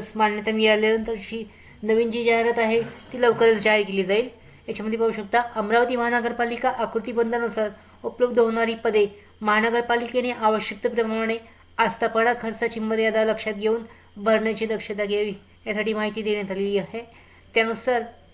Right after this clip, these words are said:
याच्यामध्ये पाहू शकता, डिटेलमध्ये देण्यात आलेलं आहे कशा पद्धतीने जी पदे आहेत ती भरली जाणार आहेत, मंजूर पदे किती, कोणती कोणती आहेत,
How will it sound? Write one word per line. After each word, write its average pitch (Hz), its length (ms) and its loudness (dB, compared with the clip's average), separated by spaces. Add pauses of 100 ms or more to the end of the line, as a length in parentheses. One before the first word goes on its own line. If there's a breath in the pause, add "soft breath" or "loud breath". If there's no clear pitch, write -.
(800 soft breath)
याच्यामध्ये 220 300 -2
पाहू 226 180 2
शकता, 202 340 -4 (2500 soft breath)
डिटेलमध्ये 202 420 2
देण्यात 220 300 2
आलेलं 202 260 0
आहे 190 240 -2 (600 soft breath)
कशा 214 200 0
पद्धतीने 226 400 2
जी 220 120 -6
पदे 214 280 2
आहेत 214 260 4
ती 226 60 -2
भरली 208 300 -2
जाणार 202 260 2
आहेत, 196 220 2 (180)
मंजूर 202 300 0
पदे 208 260 -2
किती, 208 240 -8
कोणती 214 320 -2
कोणती 208 260 -2
आहेत, 202 240 -2